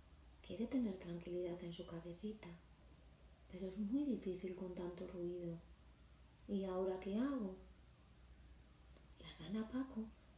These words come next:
piensa y piensa, y de pronto lo sabe. Solo tiene que sentir sus manos sobre su barriga.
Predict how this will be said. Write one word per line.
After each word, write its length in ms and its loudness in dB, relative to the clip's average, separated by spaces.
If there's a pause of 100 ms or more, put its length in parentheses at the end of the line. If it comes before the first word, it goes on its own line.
piensa 1040 2
y 160 -4
piensa, 460 -4 (920)
y 120 4
de 120 2
pronto 380 2
lo 140 2
sabe. 420 -8 (880)
Solo 300 0
tiene 300 2
que 120 -4
sentir 520 -2 (420)
sus 320 -6
manos 360 4
sobre 260 -4
su 180 -4
barriga. 500 -4